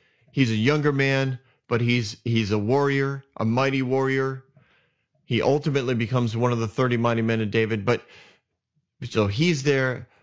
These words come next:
Uh, Ahithophel, like I said, David describes his wisdom as,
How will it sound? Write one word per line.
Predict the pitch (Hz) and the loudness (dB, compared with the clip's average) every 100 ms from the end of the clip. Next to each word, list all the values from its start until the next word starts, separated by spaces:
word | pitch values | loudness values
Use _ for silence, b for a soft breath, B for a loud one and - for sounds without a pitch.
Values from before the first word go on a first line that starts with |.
| b | b
Uh, | - 101 - | -6 -4 0
Ahithophel, | 131 156 170 151 156 156 147 | 2 2 0 0 2 2 0
like | 110 123 | -2 -2
I | 123 | -2
said, | - 139 110 95 _ _ _ _ - | 0 0 0 -6 _ _ _ _ -4
David | 117 139 147 | 2 2 2
describes | 135 120 - 135 135 117 | -2 -2 0 2 0 -2
his | 131 110 | -2 0
wisdom | 127 139 135 131 | 0 0 0 0
as, | 117 101 | 0 -4